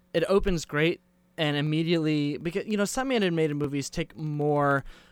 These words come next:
liberty with how crazy the world is, and this one has a nice pairing of, it's,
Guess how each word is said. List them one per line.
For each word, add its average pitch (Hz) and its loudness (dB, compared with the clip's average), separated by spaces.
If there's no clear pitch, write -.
liberty 135 4
with 127 -4
how 151 -6
crazy 147 -6
the 139 -4
world 151 -2
is, 208 -2
and 143 -2
this - -4
one 147 -2
has 135 -6
a 139 -8
nice 131 -6
pairing 131 -4
of, 120 -8
it's, - -6